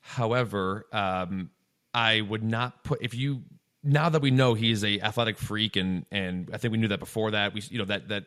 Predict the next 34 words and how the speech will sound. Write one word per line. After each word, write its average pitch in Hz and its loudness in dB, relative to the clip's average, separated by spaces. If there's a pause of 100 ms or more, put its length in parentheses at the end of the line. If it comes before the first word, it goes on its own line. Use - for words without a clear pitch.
(100)
opening 117 -2
game 104 2
against 98 -6
Utah, 104 0
he - -6
was 95 -2
amazing. 104 0 (380)
Um, 92 -2 (320)
but 123 2 (200)
let's 170 -2
also 170 2
not 139 0
discount 127 -2
the 139 -4
fact 101 -4
that 104 -6
Bryce 110 -2
Young 113 0
plays 104 -2
for 113 0
Alabama. 98 -2 (260)
He 110 -2
is 104 -2
loaded 110 2
with 120 -2
weapons 113 0 (100)
on 98 -2
the 87 -4
line, 160 2
at 98 -4
running 147 2
back, 139 0
receivers, 139 0 (320)
defense. 139 2